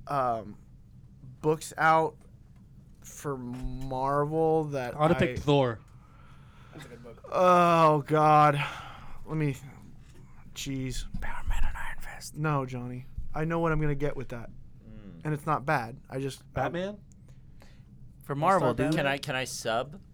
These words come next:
Speaker 4: a
Speaker 2: You can
Speaker 4: D C
Speaker 2: sub whatever you
Speaker 4: book for a
Speaker 2: want.
Speaker 4: Marvel
Speaker 3: No,
Speaker 4: book?
Speaker 3: you cannot.
Speaker 2: <laughs>
Speaker 1: I mean, we try to keep it publisher for publisher, but go ahead. I'll allow it.
Speaker 4: Uh, well, I would probably
Speaker 2: Talking to the mic.
Speaker 4: I would,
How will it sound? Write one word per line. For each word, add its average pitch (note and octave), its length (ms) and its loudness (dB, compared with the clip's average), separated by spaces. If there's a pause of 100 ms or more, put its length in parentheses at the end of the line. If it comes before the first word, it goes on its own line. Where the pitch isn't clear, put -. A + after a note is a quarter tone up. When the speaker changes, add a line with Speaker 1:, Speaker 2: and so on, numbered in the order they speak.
Speaker 4:
a A#2+ 100 -6
Speaker 2:
You A2+ 60 -4
can A#2 80 -10
Speaker 4:
D - 60 -12
C - 20 -12
Speaker 2:
sub D#3+ 140 -4
whatever D3 240 -6
you D3 60 -8
Speaker 4:
book E3+ 120 -14
for D3+ 80 -6
a D3 60 -4
Speaker 2:
want. C#3+ 100 -8
Speaker 4:
Marvel D3+ 300 -12
Speaker 3:
No, B2+ 120 -4
Speaker 4:
book? A#2+ 80 -4
Speaker 3:
you A#2+ 60 -4
cannot. A#2 260 -8 (340)
Speaker 2:
<laughs> - 320 -10
Speaker 1:
I F3 60 0
mean, F#3 220 0 (200)
we G3+ 140 -6
try A3+ 240 0
to B3+ 80 -4
keep A3 260 -10
it F3 180 -6 (280)
publisher F#3 380 2
for D#3 100 2
publisher, E3 440 -4
but C#3+ 420 -6
go D3 160 0
ahead. C#3 280 -2 (480)
I'll D3+ 160 2
allow C#3 240 0
it. C3+ 100 -8 (1300)
Speaker 4:
Uh, A2+ 40 -18 (1200)
well, C3 300 -10 (1700)
I B2+ 180 -6
would C3+ 300 -8
probably A#2+ 800 -6
Speaker 2:
Talking C3+ 240 -2
to C#3 40 -6
the C3+ 60 -10
mic. A2+ 180 -16 (100)
Speaker 4:
I B2 120 -4
would, C#3 140 -4